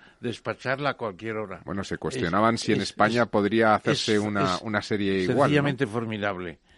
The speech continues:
Speaker 1: Yo estoy bien a punto de empezar la, la serie de Hernán Cortés de Jaenada, el actor que hizo Camarón de la Isla y que hizo también Cantinflas, es muy bueno,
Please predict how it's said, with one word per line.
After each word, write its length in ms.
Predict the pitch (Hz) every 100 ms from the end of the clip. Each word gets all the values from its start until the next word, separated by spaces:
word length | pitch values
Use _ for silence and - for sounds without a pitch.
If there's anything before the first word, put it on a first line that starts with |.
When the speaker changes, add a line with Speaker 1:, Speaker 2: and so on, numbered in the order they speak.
| _ _
Speaker 1:
Yo 480 | 117 131 170 156 147
estoy 300 | 135 - 156
bien 260 | 147 147 139 -
a 120 | 135
punto 360 | - 143 127 139
de 60 |
empezar 400 | 123 110 113 127
la, 360 | 123 120 113 110
la 180 | 107 98
serie 340 | - 123 123
de 140 | 117 113
Hernán 320 | 104 113 101
Cortés 500 | 117 92 120 104 - _ _ _ _
de 840 | 113 110 113 110 107 101 101 95 92
Jaenada, 840 | - 113 107 110 135 117 117 113 _ _ _ -
el 160 | 117 113
actor 400 | 107 - 123 107
que 140 | 123
hizo 380 | 120 101 117 113
Camarón 520 | 120 107 104 110 123
de 140 | 110 110
la 160 | 110
Isla 480 | 117 113 113 110 95 _ _ _ _
y 100 | 110
que 140 | 123 117
hizo 240 | 107 120
también 320 | 110 113 110
Cantinflas, 580 | 104 95 120 107 117 92
es 140 | 117
muy 140 | 107 120
bueno, 380 | 117 123 131